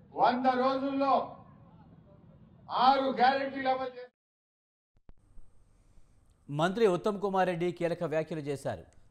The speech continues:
Speaker 2: మరో ఇరవై ఐదు మంది బీఆర్ఎస్ ఎమ్మెల్యేలు కాంగ్రెస్లో చేరబోతున్నారని చెప్పారు. కేసీఆర్ అహంకారమే బీఆర్ఎస్ ఇవాటి దుస్థితికి కారణమని ఉత్తమ్ అన్నారు. కేసీఆర్ వల్లే నూట నాలుగు సీట్లు ఉన్న బీఆర్ఎస్ ముప్పై తొమ్మిది సీట్లకు వచ్చిందని చెప్పారు.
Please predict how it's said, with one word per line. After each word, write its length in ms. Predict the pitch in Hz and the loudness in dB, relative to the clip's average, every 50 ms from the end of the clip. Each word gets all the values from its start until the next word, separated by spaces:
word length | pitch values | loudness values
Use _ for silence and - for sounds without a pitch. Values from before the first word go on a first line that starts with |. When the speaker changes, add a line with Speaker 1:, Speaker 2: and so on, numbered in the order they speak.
| _ - | _ -12
Speaker 2:
మరో 300 | 98 113 131 151 175 180 | -4 -2 0 0 0 0
ఇరవై 300 | 185 143 147 156 170 175 | -2 -2 -4 -2 0 0
ఐదు 160 | 175 175 165 165 | 0 0 -2 -4
మంది 240 | 170 170 175 170 | -6 -4 -4 -4
బీఆర్ఎస్ 480 | 143 123 151 170 175 175 170 170 165 - | -4 -4 -4 -2 -2 0 -2 -2 -4 -6
ఎమ్మెల్యేలు 440 | 160 151 160 156 156 160 151 156 156 | -8 -8 -8 -6 -6 -6 -4 -6 -6
కాంగ్రెస్లో 540 | 151 - 147 143 147 156 156 147 - 160 139 | -6 -4 -4 -4 -2 -4 -6 -10 -8 -8 -8
చేరబోతున్నారని 760 | - 151 143 147 151 151 151 151 151 143 139 135 135 135 - - | -6 -6 -6 -6 -6 -6 -8 -10 -8 -6 -6 -6 -6 -8 -10 -10
చెప్పారు. 320 | 127 123 131 110 98 78 - _ - - - _ _ _ - - | -10 -8 -8 -8 -8 -8 -12 _ -20 -20 -20 _ _ _ -10 -4
కేసీఆర్ 480 | 170 180 202 196 - 214 214 202 196 175 | 0 0 0 0 0 2 2 2 4 2
అహంకారమే 600 | 151 156 185 196 190 190 180 175 170 180 180 175 | 0 0 -2 -2 -2 0 0 0 -2 -4 -6 -6
బీఆర్ఎస్ 540 | 139 143 156 170 165 165 170 165 165 - - - - | -6 -4 -2 -2 0 0 -2 -4 -6 -10 -14 -14 -12
ఇవాటి 380 | 131 135 127 143 151 156 160 165 | -8 -6 -2 -2 -2 -2 -4 -6
దుస్థితికి 420 | 127 131 - - 160 160 151 156 | -10 -12 -14 -14 -12 -12 -10 -8
కారణమని 480 | 135 147 143 143 143 143 143 147 170 175 | -6 -6 -4 -4 -4 -6 -8 -8 -10 -10
ఉత్తమ్ 340 | 101 120 117 - 151 135 127 | -10 -12 -10 -10 -10 -8 -8
అన్నారు. 260 | 120 113 95 85 76 - _ _ _ _ _ _ _ _ _ _ | -8 -8 -8 -8 -10 -16 _ _ _ _ _ _ _ _ _ _
కేసీఆర్ 400 | - 160 175 160 - 202 180 170 | -4 -2 -2 -2 0 0 0 2
వల్లే 460 | 170 170 165 170 170 135 90 - - - _ _ _ - | 2 0 0 0 0 -2 -2 -4 -12 -20 _ _ _ -12
నూట 220 | 101 120 151 180 190 | -6 -4 -4 -4 -2
నాలుగు 320 | 180 185 180 180 175 165 | -2 0 0 0 -2 -2
సీట్లు 260 | 160 - 208 180 202 | -4 -6 -6 -6 -6
ఉన్న 220 | 196 185 185 185 170 | -6 -4 -2 -2 -2
బీఆర్ఎస్ 540 | 143 127 151 170 175 175 170 170 170 165 - - _ _ _ _ - | -2 -2 -2 -2 0 0 0 0 -2 -4 -8 -18 _ _ _ _ -14
ముప్పై 260 | 101 120 127 - 175 165 | -14 -12 -8 -4 -4 -4
తొమ్మిది 280 | - 175 175 165 - | -4 -6 -10 -8 -8
సీట్లకు 260 | 180 175 175 175 160 | -8 -8 -8 -6 -6
వచ్చిందని 320 | 165 156 160 143 156 151 139 | -8 -8 -8 -10 -12 -10 -10
చెప్పారు. 380 | - 131 - - 110 90 71 | -10 -10 -10 -10 -10 -10 -12